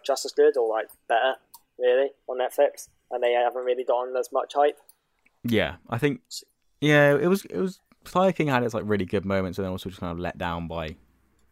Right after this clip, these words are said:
Speaker 2: a lot of it. I thought it was well made.
Speaker 1: Yeah.
Speaker 2: Um, but I've, yeah, I've definitely seen better documentaries.
Speaker 1: Yeah. I think the whole, to be honest, I don't really know why they had to do the whole episode about her husband getting missing,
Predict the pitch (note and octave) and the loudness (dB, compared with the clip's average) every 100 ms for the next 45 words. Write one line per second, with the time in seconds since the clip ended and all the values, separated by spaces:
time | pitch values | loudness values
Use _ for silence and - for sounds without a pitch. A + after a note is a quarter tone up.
0 | - _ - F#2 E2 E2+ D#2 - - G3 | -20 _ -12 -10 -10 -12 -12 -10 -6 -2
1 | G#3 C#3 G#2 G2+ F#2 F#2 E2+ D2 F2 _ | 0 0 0 -2 -2 -4 -8 -12 -16 _
2 | _ _ _ _ _ - - D#3+ C#3 C3 | _ _ _ _ _ -14 0 4 6 4
3 | E2 E2+ E2 F2+ _ _ _ _ _ _ | -2 -10 -14 -16 _ _ _ _ _ _
4 | _ _ _ _ _ _ F#2 E2 _ _ | _ _ _ _ _ _ -10 -10 _ _
5 | _ - _ - - - - G#2+ A2+ E2+ | _ -20 _ -20 -20 -16 -10 -6 -4 -6
6 | F2 - B2 A#2 G#2+ F#2+ F#2+ - - - | -6 -4 -2 -2 -4 -4 -4 -6 -14 -12
7 | D#2+ C2+ C2+ - - _ _ _ - - | -12 -12 -14 -16 -20 _ _ _ -20 -18
8 | - B2+ A#2+ A2+ _ _ - - B3+ C#4 | 0 4 4 2 _ _ -6 0 2 4
9 | C4+ B3 - - C4 F#3+ A2 A#2+ - - | 6 6 2 -2 6 6 4 -4 -6 -8
10 | B2+ - A3 G3 F3+ D3 A#2+ B2 B2 C3+ | -2 4 4 4 2 2 0 0 2 0
11 | C#3 C#3+ - D3 D3 - C#3+ C#3+ - - | 0 -2 -4 -4 -2 2 2 2 0 4
12 | D#3+ D#3+ C#3 C3 C#3 C#3 C#3+ D3+ D3 D3+ | 4 6 2 2 -2 0 0 0 -2 -2
13 | D3+ D3+ - | 0 -4 -2